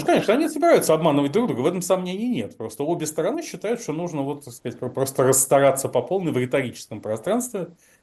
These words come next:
Speaker 2: чтобы тем самым создать благоприятные психологические предпосылки для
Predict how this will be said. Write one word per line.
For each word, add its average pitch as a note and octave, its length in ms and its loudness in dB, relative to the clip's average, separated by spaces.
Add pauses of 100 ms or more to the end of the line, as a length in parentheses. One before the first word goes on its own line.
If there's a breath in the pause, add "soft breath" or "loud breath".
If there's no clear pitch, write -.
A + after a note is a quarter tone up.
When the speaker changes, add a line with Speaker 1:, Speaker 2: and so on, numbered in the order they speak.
(120)
Speaker 2:
чтобы F3 220 -4
тем E3 120 0
самым D3 220 2
создать B2 280 -2
благоприятные B2 640 2
психологические B2+ 840 0
предпосылки A2 640 -6
для G2 380 -6